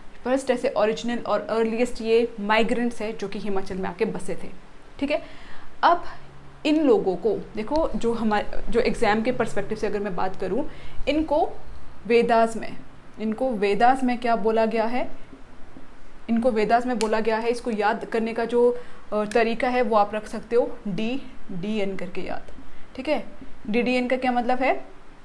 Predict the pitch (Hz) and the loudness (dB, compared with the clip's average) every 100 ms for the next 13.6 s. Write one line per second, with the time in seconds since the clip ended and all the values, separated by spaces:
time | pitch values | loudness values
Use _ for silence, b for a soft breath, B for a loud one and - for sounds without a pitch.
0 | - 196 196 185 - 214 269 - - - | -12 -2 0 0 -2 -2 -2 -4 -14 -16
1 | - - - - - - - - - - | -14 -12 -12 -12 -12 -10 -8 -6 -8 -10
2 | - - - - - - - - 202 208 | -10 -10 -10 -10 -12 -10 -8 -6 -2 -2
3 | 208 208 214 269 285 - - - - - | -2 -4 -2 0 -2 -4 -6 -6 -8 -14
4 | - - - - - - - - - - | -12 -10 -10 -12 -10 -8 -8 -10 -12 -12
5 | - - - - - - - - - - | -6 -6 -4 -8 -10 -16 -6 0 0 0
6 | - - 214 220 220 - - - - - | -8 -10 -6 -6 -4 -4 -6 -8 -12 -12
7 | - - - - - - - - - - | -14 -12 -10 -10 -12 -12 -14 -16 -14 -14
8 | - - - - - - - - - - | -12 -12 -10 -10 -10 -10 -12 -16 -18 -16
9 | - - - - - - - B B B | -16 -16 -18 -18 -16 -14 -12 B B B
10 | - 277 302 330 - B B B B B | -4 -2 0 -2 -8 B B B B B
11 | 233 190 208 262 285 320 311 254 233 233 | 2 2 0 4 6 6 4 0 2 2
12 | 214 202 190 226 294 - - - - 208 | 2 0 0 0 -2 -8 -14 -10 -2 4
13 | 202 196 220 226 277 | 4 2 2 2 0